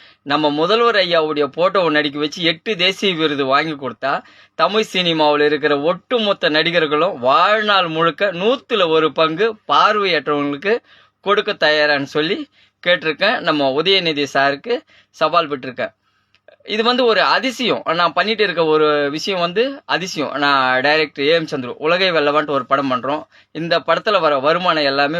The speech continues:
பார்வையற்றவங்களுக்கும், இயக்குனர் சங்கத்திற்கும், தமிழ் சினிமாவுல இருக்கிற இருபத்தி நான்கு சங்கத்திற்கும், அஹ்,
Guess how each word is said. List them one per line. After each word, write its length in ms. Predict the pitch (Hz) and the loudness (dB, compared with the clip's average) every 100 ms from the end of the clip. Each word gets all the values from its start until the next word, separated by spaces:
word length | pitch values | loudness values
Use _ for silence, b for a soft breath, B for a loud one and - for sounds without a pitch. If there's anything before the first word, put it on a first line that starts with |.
| 156 | -2
பார்வையற்றவங்களுக்கும், 1000 | 127 147 170 151 135 131 127 123 127 147 | 0 2 2 0 0 -2 -6 -6 -6 -4
இயக்குனர் 420 | 139 165 175 147 | -2 -4 -4 -6
சங்கத்திற்கும், 480 | 131 120 110 117 147 | -6 -10 -12 -10 -6
தமிழ் 320 | 139 156 185 170 | -4 -4 -4 -2
சினிமாவுல 540 | 156 139 135 131 127 | -2 -2 0 0 -2
இருக்கிற 320 | 131 127 131 | -6 -6 -6
இருபத்தி 380 | 127 151 170 160 | -6 -4 -6 -4
நான்கு 260 | 143 135 123 | -4 -2 -4
சங்கத்திற்கும், 600 | 135 135 135 123 113 147 b b b b b b _ | -6 -6 -6 -8 -10 -14 b b b b b b _
அஹ், 560 | 143 135 127 120 113 110 | -2 0 0 0 -4 -8